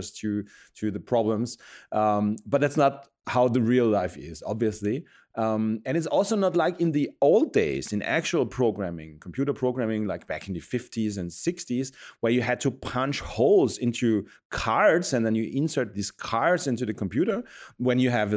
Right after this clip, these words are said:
a time slot, because, you know, computers were very expensive at the time, and everybody, um, who was working there had just a little tiny, um, time slot where they could operate a computer, and then they had, had to get back to the drawing board, to their desk, and, um, again, <laughs> punch holes in the cards.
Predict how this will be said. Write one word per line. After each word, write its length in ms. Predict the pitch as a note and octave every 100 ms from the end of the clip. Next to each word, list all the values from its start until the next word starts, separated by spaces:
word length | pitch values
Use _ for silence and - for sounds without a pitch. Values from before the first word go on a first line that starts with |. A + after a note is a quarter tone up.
| G2
a 60 | -
time 320 | - C3+ A3
slot, 420 | - A2+ D3 -
because, 240 | - G#2+ F2 D#2
you 120 | C#2
know, 80 | B1+
computers 380 | - D2+ G#2+ A2
were 80 | G2+
very 240 | F2 F#2+
expensive 560 | G2+ - - D#3 F#3 E3
at 140 | A2+
the 60 | C3+
time, 380 | A#2+ B2+ D#3 C#3
and 220 | G#2+ G#2 _ _ _ _ - -
everybody, 400 | A2+ A2 G#2+ G#2+
um, 280 | G#2 G2 G2
who 80 |
was 160 | F2+ -
working 300 | A2 C3 C3+
there 200 | G#2+ A2 - - -
had 120 | G2+
just 200 | A2+ -
a 40 |
little 200 | A2 A#2
tiny, 640 | G#2 - A#2 C3+ A#2+ A2+
um, 180 | - G2+
time 280 | F#2+ - D#3+
slot 240 | D#3 C#3+
where 100 | A#2
they 140 | G#2+ A2
could 180 | G#2 -
operate 360 | - - D#3 C#3+
a 60 |
computer, 340 | D3+ C#3+ D3 E3
and 200 | C3 B2+
then 80 | B2
they 160 | B2 A2 G2
had, 180 | A2 - -
had 140 | G2+ G2+
to 40 |
get 200 | G2 F#2
back 220 | F#2 A2+
to 100 | -
the 80 | A#2
drawing 320 | G2+ D3 F3+
board, 320 | F#2+ G2 C3+
to 80 | -
their 160 | G2 G2+
desk, 340 | G#2+ A#2 -
and, 140 | C3 A2+ - -
um, 280 | A2 A2 A2+
again, 280 | A2 A#2 G2+
<laughs> 40 |
punch 340 | - B2 A#2 -
holes 300 | D3 F3 C3+
in 80 | G2+
the 100 | G2
cards. 400 | F#2 C#2+ C#2+